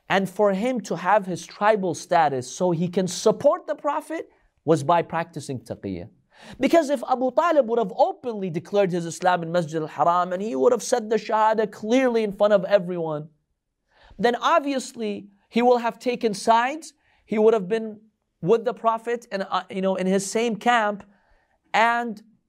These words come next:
the Quraysh would have attacked the Prophet sallallahu alaihi wa alihi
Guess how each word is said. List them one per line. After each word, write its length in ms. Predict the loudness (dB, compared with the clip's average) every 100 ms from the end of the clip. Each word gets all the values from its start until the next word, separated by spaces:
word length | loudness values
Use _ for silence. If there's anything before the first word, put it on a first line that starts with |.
| -2
the 180 | 0 2
Quraysh 680 | 2 2 0 -2 -6 -10 -16 _ _
would 180 | 0 2
have 140 | 2 0
attacked 880 | -6 -2 2 2 2 -2 -14 -20 _ _ _ _ _ _ _
the 100 | -2
Prophet 440 | 2 2 2 -2 -8
sallallahu 560 | -4 -2 0 0 -2
alaihi 260 | -2 -2 -2
wa 200 | 0 2
alihi 160 | 2